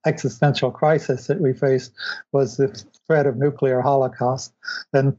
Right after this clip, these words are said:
for some reason, that seems to have been put on the back bu-, back burner. It's, it's still probably more thre-, threat-, threatening than ever,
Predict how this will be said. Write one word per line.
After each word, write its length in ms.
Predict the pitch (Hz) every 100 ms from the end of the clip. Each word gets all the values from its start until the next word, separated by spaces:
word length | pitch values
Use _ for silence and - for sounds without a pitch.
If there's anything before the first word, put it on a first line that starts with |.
| _
for 80 | 151
some 220 | - 156
reason, 320 | 151 139 139
that 180 | 135 131
seems 240 | 151 135 -
to 80 |
have 60 | 123
been 120 | 135
put 180 | 117 143
on 140 | 131
the 60 | 123
back 300 | 113 135 -
bu-, 320 | 131 127 - -
back 320 | 151 139 127
burner. 360 | 135 139 123 123
It's, 280 | 120 - _ - -
it's 160 | 160 -
still 460 | 185 170 151 160 _ - _ _ _ _
probably 440 | 165 143 147 139
more 480 | 135 147 156 147 147 -
thre-, 240 | 170 110 -
threat-, 220 | 165 - 160 -
threatening 540 | - 220 202 135 127 113
than 140 | 143 143
ever, 400 | 170 139 113